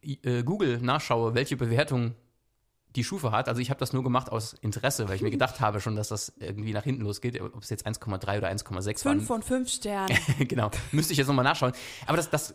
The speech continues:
Speaker 1: das Problem an der Geschichte ist ja, selbst wenn die null Sterne, also geht nicht, sagen wir einfach,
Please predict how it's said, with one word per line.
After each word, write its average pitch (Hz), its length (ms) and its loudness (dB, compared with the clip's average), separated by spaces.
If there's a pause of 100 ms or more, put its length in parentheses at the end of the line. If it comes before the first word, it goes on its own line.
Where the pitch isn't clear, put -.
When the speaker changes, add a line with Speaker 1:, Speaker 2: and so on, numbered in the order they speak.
(120)
Speaker 1:
das 139 200 -2
Problem 139 480 2
an 143 100 4
der 120 100 4
Geschichte 147 380 -2
ist - 240 2
ja, 98 280 0 (680)
selbst 139 220 2
wenn 156 80 4
die 139 80 6
null 262 260 6
Sterne, 107 460 0
also 104 240 0 (220)
geht 113 360 -2
nicht, 135 320 0 (240)
sagen 104 200 -2
wir 98 60 0
einfach, 104 220 -4